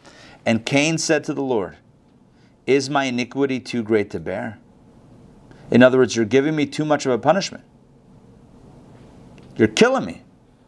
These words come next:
Behold, you have driven me today off the face of the earth. You're,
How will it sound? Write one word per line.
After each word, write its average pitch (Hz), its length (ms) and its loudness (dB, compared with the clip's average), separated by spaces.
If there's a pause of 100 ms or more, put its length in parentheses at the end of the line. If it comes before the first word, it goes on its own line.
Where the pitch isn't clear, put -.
(420)
Behold, 156 580 4 (140)
you 123 120 0
have 123 120 2
driven 190 400 0
me 190 100 -4
today 175 320 -2
off 165 200 -2
the 165 80 -8
face 170 280 -6
of 170 60 -12
the 175 140 0
earth. 175 340 -8 (960)
You're, 120 180 2